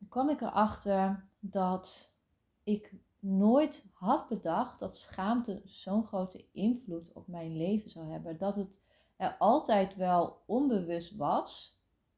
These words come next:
maar dat ik het nooit echt kon zien voor wat het daadwerkelijk was. Dat het zo'n grote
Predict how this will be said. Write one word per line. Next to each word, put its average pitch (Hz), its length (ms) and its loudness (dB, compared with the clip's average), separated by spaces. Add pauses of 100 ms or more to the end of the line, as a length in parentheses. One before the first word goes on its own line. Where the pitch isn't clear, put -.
(680)
maar 196 180 -2
dat 220 160 6
ik 240 120 0
het 208 200 -4
nooit 175 720 0
echt 226 220 -8
kon 185 200 -6
zien 254 460 -2
voor 180 400 -2
wat 202 220 2
het - 240 -12
daadwerkelijk - 760 -10
was. - 260 -14
Dat 214 200 -2
het 233 140 -6
zo'n 294 440 0
grote 196 420 -4